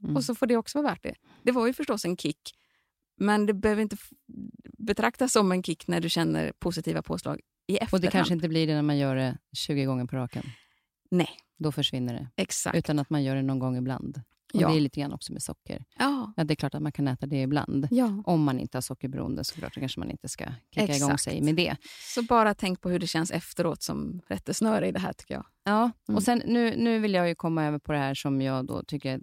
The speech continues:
Speaker 1: är, ehm, jag har haft en fundering kring det väldigt starkt, kring
Speaker 2: Mm.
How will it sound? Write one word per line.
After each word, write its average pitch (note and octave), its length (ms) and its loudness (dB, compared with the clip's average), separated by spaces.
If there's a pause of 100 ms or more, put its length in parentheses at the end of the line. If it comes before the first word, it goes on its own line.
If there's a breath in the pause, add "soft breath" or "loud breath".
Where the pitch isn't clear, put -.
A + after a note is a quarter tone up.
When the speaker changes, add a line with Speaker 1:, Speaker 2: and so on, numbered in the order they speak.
Speaker 1:
är, C3+ 340 -2 (320)
ehm, - 220 -10 (400)
jag F#3 180 2
har G#3 60 4
haft G3 180 2
en F#3 60 0
fundering G3 540 4
kring D3 220 0
det D3+ 80 -4
väldigt D3+ 260 -2
starkt, - 460 -2
kring A#3+ 180 6 (100)
Speaker 2:
Mm. C#3+ 120 -2